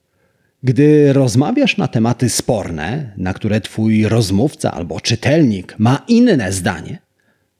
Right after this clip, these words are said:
zamiast pewności siebie okaż niepewność. Tematami spornymi są między innymi polityka, religia, aborcja. I gdy o tym rozmawiamy, intuicja podpowiada nam,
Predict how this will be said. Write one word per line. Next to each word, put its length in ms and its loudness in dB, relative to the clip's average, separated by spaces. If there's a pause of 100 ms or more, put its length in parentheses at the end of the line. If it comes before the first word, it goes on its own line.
zamiast 520 -2
pewności 540 -12
siebie 440 -8 (580)
okaż 680 -6 (160)
niepewność. 920 -4 (800)
Tematami 460 2
spornymi 640 2
są 200 -6
między 680 2
innymi 600 2 (180)
polityka, 800 -6
religia, 600 -10 (160)
aborcja. 680 -8 (340)
I 240 4
gdy 260 2
o 140 -4
tym 260 0
rozmawiamy, 680 -2 (400)
intuicja 800 0
podpowiada 800 -2
nam, 180 -20